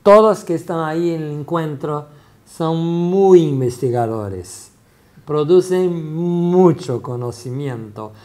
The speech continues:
Entonces, que construir una investigación solamente es compartir. Hoy trabajamos así, ¿no? Trabajamos con la idea que construir una investigación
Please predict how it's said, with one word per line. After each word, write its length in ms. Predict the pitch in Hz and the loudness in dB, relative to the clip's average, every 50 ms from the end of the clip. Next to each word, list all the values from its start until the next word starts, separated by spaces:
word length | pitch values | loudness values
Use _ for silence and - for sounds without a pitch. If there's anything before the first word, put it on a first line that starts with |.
| - _ _ - | -20 _ _ -14
Entonces, 540 | 127 127 131 131 131 202 214 208 208 170 131 | -10 -8 -8 -4 -2 -2 -2 -2 -4 -6 -6
que 140 | - 143 131 | -6 -10 -6
construir 540 | - 143 135 131 - 175 185 233 247 233 196 | -4 -6 -6 -4 0 0 2 2 2 0 -2
una 220 | 160 143 135 127 | -2 -2 -2 -4
investigación 920 | 123 120 117 123 113 - 123 107 113 117 104 - 202 208 196 170 131 104 - - _ _ _ _ _ _ | -4 -4 -4 -6 -6 -8 -10 -10 -10 -10 -10 -8 -6 -4 -4 -4 -6 -8 -12 -16 _ _ _ _ _ _
solamente 500 | - 139 143 147 156 180 196 185 190 175 | -8 -6 -4 -4 -4 -6 -8 -8 -8 -10
es 140 | 139 - 135 123 | -10 -10 -12 -10
compartir. 720 | - 143 131 123 101 123 113 107 101 - - - 95 - - - _ _ _ _ _ _ _ _ _ _ _ _ _ _ _ - | -8 -8 -8 -8 -8 -10 -10 -12 -12 -14 -14 -16 -16 -16 -16 -20 _ _ _ _ _ _ _ _ _ _ _ _ _ _ _ -6
Hoy 200 | 131 143 185 190 | -2 -2 -2 -2
trabajamos 540 | 190 160 127 117 107 - 143 131 123 104 104 | -4 -6 -6 -6 -8 -8 -8 -8 -8 -10 -12
así, 560 | 104 107 - - - 175 180 170 135 107 98 101 | -14 -14 -16 -12 -8 -6 -4 -4 -6 -8 -10 -10
¿no? 300 | 110 131 151 165 175 170 - - _ _ _ | -8 -8 -6 -8 -8 -10 -14 -20 _ _ _
Trabajamos 500 | - 123 113 120 117 113 139 143 147 139 | -16 -10 -8 -8 -6 -6 -6 -6 -6 -8
con 140 | 143 143 135 | -8 -8 -6
la 120 | 131 127 123 | -4 -4 -4
idea 440 | 120 113 120 127 139 147 151 143 143 | -4 -4 -4 -6 -4 -4 -6 -8 -8
que 160 | - 123 - | -10 -12 -10
construir 680 | - 139 127 120 - - - 143 147 202 240 269 247 247 | -8 -8 -8 -8 -10 -8 -8 -6 -6 -4 -6 -6 -6 -6
una 200 | 220 196 175 151 | -6 -6 -6 -6
investigación 1000 | 151 139 135 135 123 135 135 127 113 120 113 107 - - 165 190 226 247 262 - | -6 -6 -6 -6 -6 -6 -8 -8 -6 -8 -8 -10 -10 -8 -6 -4 -4 -4 -6 -10